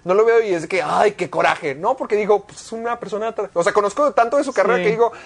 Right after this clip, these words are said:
Speaker 1: es una persona que está tra-, tratando de trabajar y tratando de ser exitoso, qué bueno.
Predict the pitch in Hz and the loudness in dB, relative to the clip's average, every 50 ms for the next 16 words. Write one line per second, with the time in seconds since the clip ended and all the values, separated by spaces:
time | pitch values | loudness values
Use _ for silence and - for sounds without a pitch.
0 | - - - 262 254 254 233 247 254 247 294 285 349 - - 254 254 - - - | -14 -4 -2 -2 0 0 0 0 0 -2 0 0 2 2 4 2 2 0 0 0
1 | 220 214 202 196 208 214 233 233 - 220 196 180 214 202 - 226 190 175 190 202 | 2 2 4 2 2 0 0 0 0 0 2 0 -2 -2 -2 -6 -6 -6 -6 -6
2 | 220 214 208 226 233 - - - 214 226 - 269 233 - 240 233 208 220 226 226 | -4 -4 -4 -6 -6 -10 -4 -4 -2 -2 -2 -6 -8 -6 -4 -2 0 0 -2 -2
3 | 240 | -6